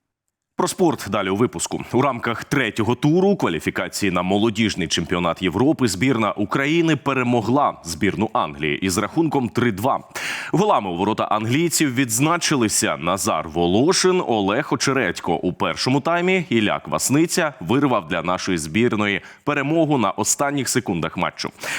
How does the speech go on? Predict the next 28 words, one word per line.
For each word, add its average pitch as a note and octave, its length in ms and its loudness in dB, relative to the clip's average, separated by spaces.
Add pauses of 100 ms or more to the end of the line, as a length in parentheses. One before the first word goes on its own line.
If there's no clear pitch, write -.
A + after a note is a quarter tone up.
(180)
Таким F3+ 240 -2
чином, G3+ 360 2
молодіжна A#2 600 2
збірна D3 360 0
України D#3 380 0
з - 80 -6
футболу D#3 420 2
є G2+ 280 0
лідером A#2 520 0
своєї D#2 420 0
групи, A#2 520 0
маючи E2+ 420 -2
у F#2+ 60 -2
своєму A2 400 0
активі E3+ 360 0
максимум C3 720 2
очок — - 460 -2 (100)
дев'ять. C3+ 640 -6 (380)
Наступний - 480 2
свій F#2+ 260 0
матч B2+ 340 0
українці F2+ 460 -2
зіграють D#2+ 460 -4
проти F#2 260 0
збірної F2 500 2
Люксембургу F#2+ 1000 0
сімнадцятого F2+ 880 -2 (120)
листопада. - 640 -4